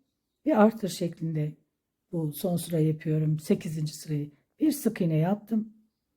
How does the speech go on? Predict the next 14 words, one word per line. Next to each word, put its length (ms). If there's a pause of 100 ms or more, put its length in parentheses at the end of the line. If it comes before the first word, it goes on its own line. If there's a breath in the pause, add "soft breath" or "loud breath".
(1700)
Bir 60
tane 320
arttırıyorum. 800 (280)
Dört 220
kere 260
bu 100
işlemi 340
yapıyorum. 600 (1300)
Bir 140
sık 300
iğne. 460 (1900)
Bir 120
tane 340
arttırma. 960